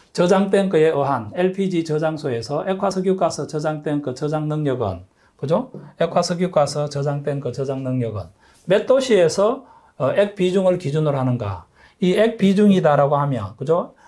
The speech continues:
에, 물보다 무거운가 가벼운가를 우리가 확인을 하기 위해서 이 비중을 측정하게 되는데요. 그죠? 비중을 측정을 하게 되는데 이 비중이라고 하는 것은 우리가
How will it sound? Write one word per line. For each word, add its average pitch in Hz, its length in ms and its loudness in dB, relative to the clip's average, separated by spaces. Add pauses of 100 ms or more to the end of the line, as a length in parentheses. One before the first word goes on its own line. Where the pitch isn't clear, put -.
(160)
에, 135 80 -6
물보다 175 520 2
무거운가 165 680 0
가벼운가를 156 720 -2
우리가 135 400 -4
확인을 202 360 -4
하기 156 240 -4
위해서 123 400 -6 (280)
이 165 160 -4
비중을 196 520 2
측정하게 165 500 -4
되는데요. 117 500 0
그죠? 170 340 -2 (220)
비중을 160 360 -2
측정을 151 400 -4
하게 131 160 0
되는데 117 460 -4 (260)
이 170 160 2
비중이라고 190 680 4
하는 147 200 0
것은 127 340 -4
우리가 127 480 -2